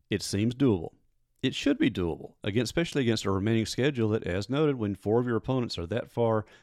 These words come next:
col-, combined under five hundred, you've got great opportunities. You've got some of those series on the home field as well.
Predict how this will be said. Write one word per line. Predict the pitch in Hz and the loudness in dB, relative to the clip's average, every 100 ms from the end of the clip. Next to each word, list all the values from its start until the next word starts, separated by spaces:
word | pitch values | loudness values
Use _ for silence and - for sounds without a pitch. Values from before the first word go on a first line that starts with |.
| _ | _
col-, | - 95 120 - - | -6 -2 -2 -2 -6
combined | 98 117 104 95 - | -2 0 0 -2 -4
under | 110 98 | -4 -4
five | 90 107 101 | -2 -2 0
hundred, | 107 123 131 _ _ _ - | -2 -2 -4 _ _ _ -8
you've | 101 | -4
got | - 120 123 | 0 0 0
great | 123 123 | 0 2
opportunities. | 131 117 - 147 101 82 - _ | 0 0 -2 -2 -2 -6 -14 _
You've | - 87 | -10 -4
got | 98 | -4
some | - 104 | -2 -2
of | 113 | -2
those | 113 | 0
series | 113 113 117 | 0 0 0
on | 123 | -2
the | 120 | -2
home | 123 127 127 | 0 0 -2
field | - 143 156 117 | -4 0 2 0
as | 85 87 | -2 -2
well. | 131 87 - | -2 -2 -4